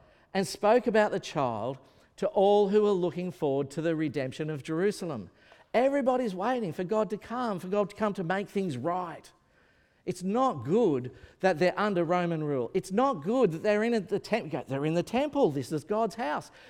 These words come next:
This is not the original temple. This is Herod's temple. Herod's a Roman governor. He's just done it to, to win more votes and to get more support. It's not right how they're living. They need a redeemer.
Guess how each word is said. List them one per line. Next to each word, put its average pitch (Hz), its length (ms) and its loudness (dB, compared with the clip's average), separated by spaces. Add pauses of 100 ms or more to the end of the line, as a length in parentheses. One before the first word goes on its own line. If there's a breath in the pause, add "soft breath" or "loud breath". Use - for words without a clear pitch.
(140 loud breath)
This 196 240 -2
is 196 140 2
not 165 360 -2
the 165 140 2
original 190 440 -2
temple. 127 360 -6
This 165 180 -4
is 143 140 -6
Herod's 196 480 0
temple. 117 480 -8 (380 soft breath)
Herod's 170 460 0
a 143 60 -2
Roman 170 400 0
governor. 151 600 0 (200 soft breath)
He's 196 140 -4
just 120 340 -4
done 165 240 0
it 135 160 -6
to, 139 320 -4
to 147 140 -6
win 170 240 -4
more 175 180 -4
votes 165 500 -4
and 120 180 -10
to 117 100 -12 (280 loud breath)
get 180 140 0
more 160 160 2
support. 185 760 0 (240 loud breath)
It's - 220 -6
not 190 420 -2
right 175 540 -4 (380)
how 180 160 -2
they're 170 160 0
living. 135 380 -4 (220 soft breath)
They 180 200 -4
need 175 360 0
a 208 80 2
redeemer. 156 760 -2